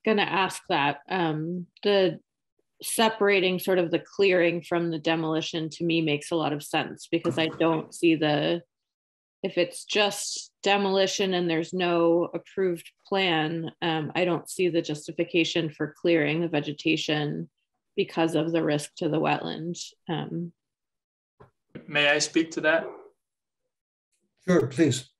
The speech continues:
Speaker 2: Um, just from a, a practicality and logistics standpoint, if, if the machinery, you know, there's mobilization costs, if we have an excavator and the equipment there to demo the house, it makes sense to clear the lot then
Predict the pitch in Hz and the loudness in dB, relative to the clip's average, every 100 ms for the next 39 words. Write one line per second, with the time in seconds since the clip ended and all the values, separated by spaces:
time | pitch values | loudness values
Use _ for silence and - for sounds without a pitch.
0 | _ _ _ _ 147 139 127 120 - 156 | _ _ _ _ 4 4 2 -2 -6 -2
1 | - - _ 147 139 127 - _ - 120 | -2 -4 _ -2 0 -2 -4 _ -12 -12
2 | - _ _ _ - 135 135 131 - 135 | -12 _ _ _ -2 0 0 -2 2 4
3 | 127 123 120 117 110 - 117 123 135 - | 6 4 4 0 -6 -8 -6 -2 -2 0
4 | 117 - 123 117 120 120 113 113 - _ | -2 0 0 0 2 0 0 -4 -10 _
5 | _ _ _ _ _ _ - - 123 120 | _ _ _ _ _ _ -6 -2 0 0
6 | - 151 147 135 123 123 117 117 120 117 | 2 0 2 2 2 2 2 -2 -6 -4
7 | 120 123 127 123 117 117 123 - 107 110 | -2 2 2 4 4 4 0 -2 -8 -6
8 | 107 107 - - 110 113 117 110 113 - | -4 -4 -4 -6 -8 -4 -4 -2 -2 -2
9 | 113 113 113 110 107 104 - _ - 107 | -2 -2 0 0 -4 -10 -18 _ -10 -6
10 | - 120 117 110 - _ _ _ _ _ | -2 -2 -2 -6 -10 _ _ _ _ _
11 | _ 117 117 120 117 113 113 113 120 110 | _ -4 2 4 2 0 -4 -2 0 -2
12 | 107 127 117 - 110 110 - - 113 110 | 0 2 2 0 -6 -10 -6 -4 -2 -2
13 | - 110 123 110 107 104 104 107 113 107 | -4 -4 -2 0 -2 -2 -2 0 0 0
14 | 101 | -4